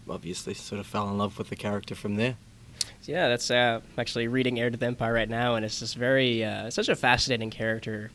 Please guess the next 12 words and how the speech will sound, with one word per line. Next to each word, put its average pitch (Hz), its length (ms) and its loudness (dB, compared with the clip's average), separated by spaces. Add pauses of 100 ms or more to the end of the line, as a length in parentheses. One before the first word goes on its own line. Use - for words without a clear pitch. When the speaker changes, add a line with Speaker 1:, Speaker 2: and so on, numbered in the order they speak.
(100)
Speaker 2:
um, 107 440 -4
as 127 100 -2
a 120 80 4
whole, 135 400 10
and 113 160 2
it's, - 340 -2
his - 220 6
story 147 640 8 (100)
with 156 120 4
the 151 80 4
broader 139 560 10 (440)
overlook 135 540 6